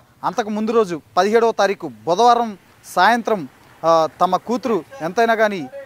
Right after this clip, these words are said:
ఇంటికి రాకపోవడంతో అక్కడ స్థానిక పోలీస్ స్టేషన్లో ఆ యువతి కుటుంబ సభ్యులు ఫిర్యాదు చేశారు. అయితే మొదట ఈ కేసును, ఆ, అంత సీరియస్గా తీసుకొని పోలీసులు ఆ తరువాత లొకేషన్ ఆధారంగా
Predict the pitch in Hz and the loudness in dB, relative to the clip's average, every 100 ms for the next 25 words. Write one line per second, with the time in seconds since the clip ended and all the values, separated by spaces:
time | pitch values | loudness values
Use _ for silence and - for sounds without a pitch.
0 | - 156 190 247 202 175 185 196 196 185 | -14 -10 -6 -4 0 0 0 -2 -4 -4
1 | 180 135 - _ _ - 147 151 - 170 | -6 -6 -8 _ _ -6 -4 -4 -2 0
2 | 190 190 151 165 190 - 175 175 160 127 | 0 -4 -6 -6 -6 -8 -8 -8 -8 -8
3 | - _ _ 139 143 135 131 156 214 185 | -12 _ _ -2 0 -2 -6 -6 -6 -8
4 | 180 185 185 180 165 156 123 _ _ _ | -8 -6 -4 -6 -6 -8 -10 _ _ _
5 | 170 185 160 151 139 117 147 202 170 - | -2 0 0 -4 -12 -6 -4 -2 -4 -6
6 | _ - 165 196 233 165 135 165 143 202 | _ -4 -2 0 2 0 -2 -8 0 0
7 | 214 196 247 - 135 131 110 _ _ 156 | 0 -6 -8 -12 -10 -10 -10 _ _ -8
8 | 175 190 - 208 240 196 208 185 165 _ | 0 0 0 -2 -2 0 0 0 -2 _
9 | _ - 196 - 196 160 - 240 277 254 | _ -12 -12 -6 -6 -6 0 0 0 -4
10 | 220 143 _ 143 151 160 175 214 214 180 | -8 -8 _ -4 -2 -2 0 0 0 -2
11 | - _ - 151 208 262 247 220 202 202 | -4 _ -8 -2 0 0 0 0 0 0
12 | 196 190 175 | -2 0 0